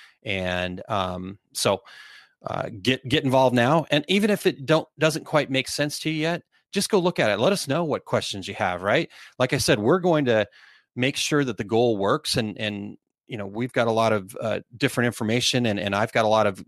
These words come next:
great kind of backup and, and proof that by setting goals in this way, that we know that it works as long as you do the work to, to get there. We, we know that it will work. Um, and so we're willing to share that with you,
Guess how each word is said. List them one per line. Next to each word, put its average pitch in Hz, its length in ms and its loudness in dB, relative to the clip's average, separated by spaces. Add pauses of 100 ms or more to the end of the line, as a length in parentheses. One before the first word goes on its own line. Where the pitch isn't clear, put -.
(160)
great 113 480 -2 (400)
kind 120 180 -2
of 98 200 -8
backup 123 520 0
and, 101 280 -4
and 98 400 -10 (240)
proof 139 480 4
that 117 260 0 (400)
by 110 100 2
setting 131 380 2
goals 117 340 0
in 110 100 -4
this 117 200 -6
way, 117 480 -2 (480)
that 113 140 -6
we 110 100 -4
know 110 220 0
that 131 100 2
it 104 80 0
works 101 640 0
as 107 120 -4
long 110 200 2
as 92 120 -4
you 104 400 -4 (200)
do 113 200 0
the 110 100 -2
work 110 260 0
to, 95 260 -8 (160)
to - 120 -8
get 107 220 0
there. 170 240 2
We, 123 200 0
we 113 120 0
know 110 200 4
that 120 140 2
it 85 80 -2
will 110 220 2
work. 147 360 0 (400)
Um, 104 360 0 (300)
and 127 100 0
so 135 140 0
we're 156 140 6
willing 147 260 2
to 110 60 -8
share 160 300 -2
that 104 180 2
with 95 240 -10
you, 113 160 -8